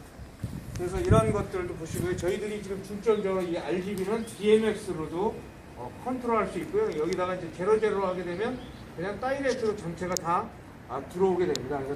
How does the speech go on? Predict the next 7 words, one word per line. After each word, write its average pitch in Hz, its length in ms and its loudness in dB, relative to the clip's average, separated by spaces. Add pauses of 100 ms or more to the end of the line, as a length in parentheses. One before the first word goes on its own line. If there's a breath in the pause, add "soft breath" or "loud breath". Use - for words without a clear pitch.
디엠엑스, 190 520 2
어, - 720 -8
쓰리 254 200 -4
채널이고요. 185 540 -2
이렇게 151 460 -4 (120)
제품들이 175 600 -4 (480)
다 135 220 -4